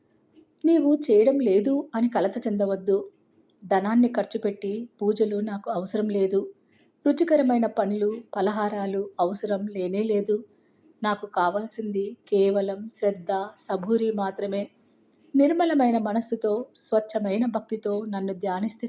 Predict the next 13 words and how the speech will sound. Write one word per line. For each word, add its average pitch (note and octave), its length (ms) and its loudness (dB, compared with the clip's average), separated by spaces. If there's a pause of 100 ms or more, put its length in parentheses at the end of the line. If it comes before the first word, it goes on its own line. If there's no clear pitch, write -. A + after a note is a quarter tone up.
చాలు. G3 320 -2 (720)
పట్టెడు A3 320 0
మంచినీళ్లు A#3 580 0
పెట్టినా G#3 640 -4
దానినే G#3 640 -2
అమృతంలా B3 560 -2
భావించి G3+ 640 -4 (640)
సంతృప్తితో D4 720 2
స్వీకరిస్తాను. G3+ 920 -2 (1080)
నీ G3+ 160 2
జీవితం G3+ 600 -2 (160)
వృద్ధిలోకి C#4+ 480 2
రావడానికి, G3+ 800 -2